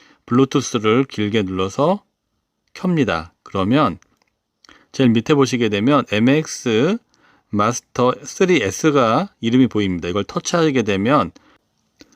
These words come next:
등록 요청이 나옵니다. 그러면 등록하시게 되면은요, 서로 연결이 됩니다.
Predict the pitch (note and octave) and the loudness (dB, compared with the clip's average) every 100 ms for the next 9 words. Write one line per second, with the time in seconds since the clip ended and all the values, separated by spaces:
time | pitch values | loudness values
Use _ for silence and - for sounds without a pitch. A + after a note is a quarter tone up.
0 | _ _ _ _ C3 C3+ C#3+ D#3+ D#3+ A2+ | _ _ _ _ 4 6 6 4 2 -4
1 | A2 - C#3+ A#2 F#2+ F2+ F2 F2+ F2 - | -4 -2 0 0 -2 -4 -8 -10 -10 -6
2 | G2 A#2 D#3+ G3 G3+ - A2 G#2+ A2 C3 | -2 0 2 0 -2 -6 -2 0 -2 -4
3 | A#2+ A#2+ G#2+ F#2+ F#2 F#2 G2+ D#3 C3+ - | -6 -4 -4 -2 -6 -6 -4 -2 -2 -4
4 | _ _ _ _ _ _ - D#3 C#3+ G#2+ | _ _ _ _ _ _ -6 2 2 2
5 | G2+ G2+ G2+ E2+ D#2+ D#2 D#2 | -2 -6 -6 -10 -10 -10 -14